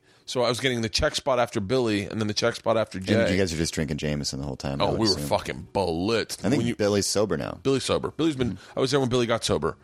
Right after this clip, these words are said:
Speaker 1: Like,
Speaker 2: Mm-hmm.
Speaker 1: I was bar-, there the weekend he got sober, and I was like, and I remember that distinctly 'cause I was like, "Oh, I'm definitely not, that's not happening with me."
Speaker 2: Did he go to rehab or something, or just
Speaker 1: No, just,
Speaker 2: decide?
Speaker 1: just decided. It's like,
Speaker 2: Mm-hmm.
Speaker 1: "I'm done."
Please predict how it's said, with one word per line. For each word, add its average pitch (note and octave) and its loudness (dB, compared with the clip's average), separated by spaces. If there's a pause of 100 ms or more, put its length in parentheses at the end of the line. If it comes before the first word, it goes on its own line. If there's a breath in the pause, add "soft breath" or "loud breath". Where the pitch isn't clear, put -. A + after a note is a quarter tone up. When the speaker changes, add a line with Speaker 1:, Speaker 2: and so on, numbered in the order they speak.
(160 loud breath)
Speaker 1:
Like, D#2 0
Speaker 2:
Mm-hmm. E2+ 2
Speaker 1:
I - 2
was A#2+ 2
bar-, A2+ 2
there A2+ 2
the G#2 0
weekend A2 0
he G#2 0
got G#2 0
sober, E2+ 0 (260 loud breath)
and G#2 0
I G2+ 2
was G2 0
like, E2+ 0 (100)
and G#2 2
I G2+ 2
remember G2 0
that F2+ 0
distinctly G2 -2
'cause D#2 -8
I E2+ -2
was F2 -6
like, C#2+ -6
"Oh, G#2 2
I'm F2+ -4
definitely E2+ -4
not, D#2 -8 (100)
that's - -6
not F2 0
happening E2 -2
with D2+ -8
me." D2 -4
Speaker 2:
Did F#2 -2
he G2+ 0
go G#2 0
to F#2 0
rehab A2+ 0
or C3+ -4
something, C3+ -2
or F#2+ 0
just E4+ 2
Speaker 1:
No, F#4 -2
just, - -2
Speaker 2:
decide? E2 0 (140)
Speaker 1:
just - -8 (200)
decided. B2+ -2
It's - -4
like, - 0
Speaker 2:
Mm-hmm. F#2+ 2
Speaker 1:
"I'm A#2 -2
done." A2 0